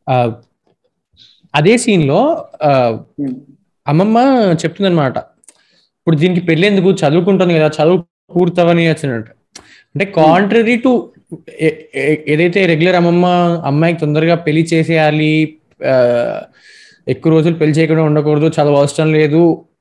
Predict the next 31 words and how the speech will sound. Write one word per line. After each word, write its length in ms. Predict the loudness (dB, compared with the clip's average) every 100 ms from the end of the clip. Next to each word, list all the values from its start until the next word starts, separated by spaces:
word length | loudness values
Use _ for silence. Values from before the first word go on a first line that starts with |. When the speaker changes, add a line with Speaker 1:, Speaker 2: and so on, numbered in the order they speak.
| _ -6 -2
Speaker 1:
contrary 520 | 0 0 0 0 0
to 40 |
that 360 | 2 0 0 -2
approach, 400 | -2 -2 -2 -6 _ -20 -18 -4
మీరు 200 | -2 0
తీసుకుంది 400 | 0 -2 0 0
ఏంటి 220 | 0 0
అంటే 360 | -2 0 -2 -2
అమ్మమ్మ 360 | -2 0 2 2 0
చెప్తుంది 320 | -2 -2 0
వాళ్ళ 180 | 2 0
నాన్నకి, 540 | 0 0 -2 -4 -8 _ -18 _ _ _ _ _ -8
అంటే 140 | -2
వాళ్ళ 120 | 0
అల్లుడికి, 720 | 2 2 2 2 0 0 -2 -8 _ _
"చదువుకుంటుంది 760 | _ _ 0 0 2 2 2 2
కదా, 120 | 2
చదువుకోనియచ్చు 680 | 2 2 2 2 2 0 0
కదా, 100 | 2
తర్వాత 280 | 2 2
ఉద్యోగం 280 | 2 0 0
చేసుకుంటుంది, 540 | -2 -4 -8 -4 -4 -2
తర్వాత 400 | 0 0 -2 -2
పెళ్లి 120 | 0
చేయొచ్చు, 160 | 0
ఇప్పుడు 160 | -2 -2
తొందరే 300 | 0 2 2
ఉంది" 220 | 2 2
అని 120 | 2
చెప్తుంది. 460 | 0 -2 -4 -4 -8 _ -20 -20 _
So 60 | -4